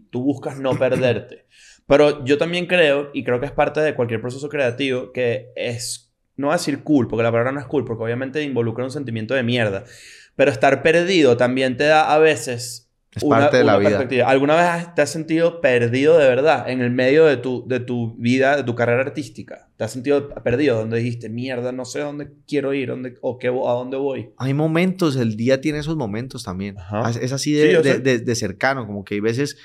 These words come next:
Speaker 2: en el mes o en el año decís, "Dios mío, ¿será que esto sí, será que lo que estoy haciendo sí va a pasar?" O, o le dedicas tanto esfuerzo a algo que cuando lo viste materializarse no era lo que esperabas.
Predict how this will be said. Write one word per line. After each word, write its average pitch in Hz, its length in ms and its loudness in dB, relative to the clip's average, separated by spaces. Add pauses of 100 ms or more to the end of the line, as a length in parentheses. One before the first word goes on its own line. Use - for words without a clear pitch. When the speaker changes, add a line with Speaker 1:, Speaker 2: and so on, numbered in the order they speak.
(480)
Speaker 2:
en 107 120 -4
el 98 140 0
mes 120 400 0
o 113 140 -2
en 107 120 -4
el 101 140 -2
año 127 280 0
decís, 110 260 -6
"Dios 101 120 -4
mío, 113 280 -8 (180)
¿será 107 420 -8
que - 120 -12
esto 120 200 -6
sí, 127 280 -2
será 117 200 -4
que 123 60 -2
lo 117 80 -2
que 123 60 -8
estoy 110 180 -4
haciendo 117 280 -2
sí 120 120 -6
va 117 100 2
a - 40 -14
pasar?" 127 460 2
O, 120 120 2 (300)
o 123 100 4
le 123 60 8
dedicas 113 320 4
tanto 135 220 0
esfuerzo 127 360 -2
a 131 40 4
algo 131 200 0
que 131 60 -8
cuando 110 220 -4
lo 95 100 -2
viste 104 220 -6
materializarse 104 640 -4
no 117 140 -4
era 117 100 -2
lo 117 120 -2
que 123 80 -14
esperabas. 110 640 0